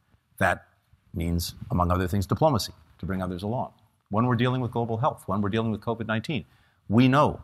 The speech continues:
that we are only as strong as the weakest link in the chain, and that even, again, we did everything right at home. If there's still an environment in which a new variant's going to pop up, uh, its head somewhere around the world, uh, and we're not able to deal with that, we're not going to be protecting our people.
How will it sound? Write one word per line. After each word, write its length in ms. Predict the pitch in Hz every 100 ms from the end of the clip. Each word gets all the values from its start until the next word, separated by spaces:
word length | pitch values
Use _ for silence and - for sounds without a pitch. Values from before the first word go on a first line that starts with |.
| -
that 80 | 101
we 120 | 98
are 80 | 104
only 200 | 104 104
as 80 | 95
strong 260 | - 95 98
as 100 | 90
the 80 |
weakest 300 | 92 101 104
link 160 | 101 95
in 60 | 95
the 60 |
chain, 280 | - 147 147 - _ _ _ _ -
and 140 | 98
that 100 | 95
even, 260 | 104 110 120
again, 280 | 117 135 82 -
we 120 | 90 92
did 140 | 98
everything 280 | 104 104 104
right 180 | 101 92
at 80 |
home. 260 | 92 120 143 _ _ _ _ _
If 160 | 101 92
there's 160 | 92
still 180 | - 117
an 60 | 113
environment 520 | 98 95 107 123 123 -
in 100 | 92
which 300 | 95 101 -
a 60 | 90
new 100 | 101
variant's 400 | 92 101 113 -
going 160 | 98
to 60 | 90
pop 260 | - 90 98
up, 160 | - _ -
uh, 160 | 87 82
its 140 | 101
head 220 | 110 110 110
somewhere 480 | - 110 123 151 - -
around 180 | 107 107
the 60 |
world, 300 | 110 123 80 - _ _ _
uh, 180 | - 92 -
and 100 | 98
we're 80 |
not 180 | 95 101
able 180 | 104 95
to 80 | 90
deal 160 | 104
with 120 | 104 101
that, 220 | 127 - 107
we're 280 | 104 107 -
not 240 | - 98 -
going 180 | 95 92
to 60 |
be 100 | 90
protecting 440 | 90 - 95 87 85
our 100 | 92
people. 300 | 87 -